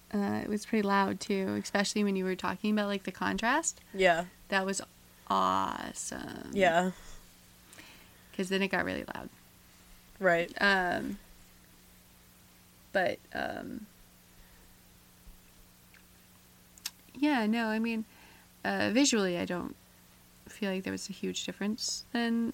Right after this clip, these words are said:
Speaker 1: in my past. But then
Speaker 2: Mm-hmm.
Speaker 1: again, I'm also, I, I see a pretty clear picture already
Speaker 2: Right.
Speaker 1: in my head.
Speaker 2: Right.
Speaker 1: <laughs>
Speaker 2: Exactly.
Speaker 1: Um, so,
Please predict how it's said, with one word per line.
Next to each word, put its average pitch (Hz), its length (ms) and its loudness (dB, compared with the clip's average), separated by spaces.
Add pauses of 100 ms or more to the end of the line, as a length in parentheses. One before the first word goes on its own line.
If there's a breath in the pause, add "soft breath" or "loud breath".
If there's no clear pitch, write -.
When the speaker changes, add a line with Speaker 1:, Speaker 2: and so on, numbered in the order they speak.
(120)
Speaker 1:
in 233 140 2
my 226 140 2
past. 240 420 0
But 220 140 0
then 208 120 4
Speaker 2:
Mm-hmm. 185 80 4
Speaker 1:
again, 180 160 0
I'm 175 120 -2
also, 180 480 -4 (500)
I, 220 140 2 (100)
I - 80 4
see 277 200 4
a 247 40 4
pretty 214 220 2
clear 190 320 0
picture 185 440 -4
already 175 560 -2 (120)
Speaker 2:
Right. 175 320 2 (220)
Speaker 1:
in 196 200 2
my 175 200 0
head. - 220 -12 (280)
Speaker 2:
Right. 180 360 6
Speaker 1:
<laughs> - 340 -4 (160)
Speaker 2:
Exactly. 175 600 -4 (520 loud breath)
Speaker 1:
Um, 180 580 2 (920 loud breath)
so, 175 580 0